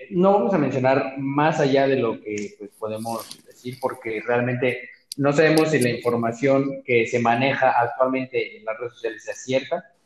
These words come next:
Pueden ir ustedes a investigar, eso sí es libre, hay que saber que, pues, no, no estamos limitados a nada. La información en las redes sociales, eh, pues, es, es extensa. Entonces, este,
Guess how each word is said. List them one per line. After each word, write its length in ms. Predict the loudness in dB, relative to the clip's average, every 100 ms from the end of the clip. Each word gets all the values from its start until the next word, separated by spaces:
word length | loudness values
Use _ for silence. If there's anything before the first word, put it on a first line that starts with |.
| _ _ 2
Pueden 320 | 6 6 8
ir 200 | 8 6
ustedes 340 | 6 4 4
a 40 | 0
investigar, 760 | 2 -2 0 2 4 4 2
eso 180 | 0 -2
sí 300 | -2 0 2
es 300 | 0 -8 -16 _ _ -12
libre, 420 | -4 0 0 2
hay 160 | 0 0
que 140 | -2
saber 440 | 0 0 0 -2 -6 _ _ _ -2
que, 240 | 0 2 0
pues, 220 | -6 -6
no, 320 | -6 -4 -2 -2
no 80 | -2
estamos 380 | 0 2 2 0
limitados 500 | -2 2 4 4 2
a 60 | 0
nada. 440 | 2 4 4 2
La 120 | 0
información 640 | -4 -4 -4 -4 -4 0 0
en 80 | 0
las 140 | 0
redes 160 | -2 -2
sociales, 800 | -2 0 4 4 4 -6 -16 _ _ _ -6
eh, 300 | -4 -4 -2
pues, 240 | -4 -2
es, 180 | -6 -6
es 100 | -6
extensa. 580 | -6 -2 -2 0 0 -2
Entonces, 560 | -2 -2 0 2 0 0
este, 840 | -6 -10 -6 -4 -4 -6 -10 -14